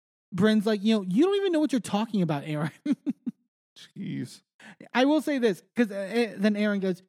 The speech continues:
Speaker 1: "You said, 'Wow, so you're not actually married because at your first wedding you didn't say vows.'" And Bryn goes, "Is that what I said?" And Erin goes, "And then you said, 'Whoever you, you're, whenever you're ready to get divorced, please let me know.'" And I was like,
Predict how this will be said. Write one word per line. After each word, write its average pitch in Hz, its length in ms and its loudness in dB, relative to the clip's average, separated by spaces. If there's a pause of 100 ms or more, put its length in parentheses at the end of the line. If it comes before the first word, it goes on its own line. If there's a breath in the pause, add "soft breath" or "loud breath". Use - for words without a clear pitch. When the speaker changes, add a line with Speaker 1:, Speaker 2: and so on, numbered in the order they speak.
(140)
Speaker 1:
"You 254 180 4
said, 233 280 0
'Wow, 202 440 2
so 208 140 -2
you're 196 140 4
not 202 200 2
actually 220 320 -2
married 208 360 0
because 190 240 -2
at 190 60 -8
your 180 120 -2
first 220 320 -2
wedding 190 240 -2
you 170 100 0
didn't 175 220 -2
say 170 180 -2
vows.'" 160 540 -4
And 180 120 0
Bryn 190 140 -2
goes, 185 160 0
"Is 196 140 -4
that 220 180 2
what 220 120 0
I 208 80 0
said?" 208 500 -2 (440 loud breath)
And 185 120 -4
Erin 202 240 0
goes, 196 220 0
"And 220 180 0
then 240 160 0
you 233 100 2
said, 226 240 0
'Whoever 220 340 0
you, 208 200 -4
you're, 190 380 -2
whenever 214 340 0
you're 208 160 0
ready 196 240 0
to 196 80 -4
get 180 180 -4
divorced, 185 400 -2
please 190 240 -2
let 175 140 -2
me 170 120 -2
know.'" 175 300 0 (380)
And 208 120 2
I 226 180 2
was 226 200 0
like, 226 240 2